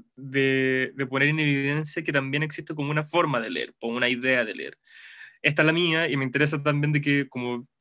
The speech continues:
como bien tú decías ya antes, como tú también tener otra distinta, ir conversando a través de eso, etcétera, etcétera, etcétera. Pero, nada, pues,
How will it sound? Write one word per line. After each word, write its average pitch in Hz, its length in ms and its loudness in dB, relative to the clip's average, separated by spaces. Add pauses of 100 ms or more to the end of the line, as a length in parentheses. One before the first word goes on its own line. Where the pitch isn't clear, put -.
(120)
como 127 160 -4
bien 143 220 -2
tú 151 160 2
decías 151 300 2
ya 147 100 6
antes, 147 280 0
como 143 240 0
tú 170 140 -4
también 151 300 2
tener 151 220 2
otra 147 200 2
distinta, 151 640 2
ir 143 180 4
conversando 147 760 -2
a 139 40 -4
través 143 240 2
de 143 240 2
eso, 143 140 -6
etcétera, 131 340 -8
etcétera, 117 320 -10
etcétera. - 500 -20 (420)
Pero, 147 680 6 (320)
nada, 165 200 2
pues, 117 160 -10